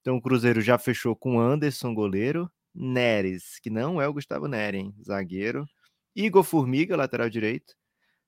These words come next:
Ramiro, volante, esse aí Guibas sabe bem, né? Matheus Vital, meia, contratado por um valor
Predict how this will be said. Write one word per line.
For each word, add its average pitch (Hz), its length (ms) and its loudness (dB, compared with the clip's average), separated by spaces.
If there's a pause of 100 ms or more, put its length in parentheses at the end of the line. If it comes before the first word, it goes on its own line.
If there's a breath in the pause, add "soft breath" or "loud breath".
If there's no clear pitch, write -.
Ramiro, 160 560 4
volante, 139 680 0
esse 101 200 -12
aí 92 440 -8 (180)
Guibas 92 440 -10
sabe 95 300 -6
bem, 98 260 -8
né? 123 180 -12 (400)
Matheus 170 540 4
Vital, 170 340 2
meia, 147 580 0
contratado 131 720 -6
por 143 160 -6
um 147 140 -6
valor 139 520 -2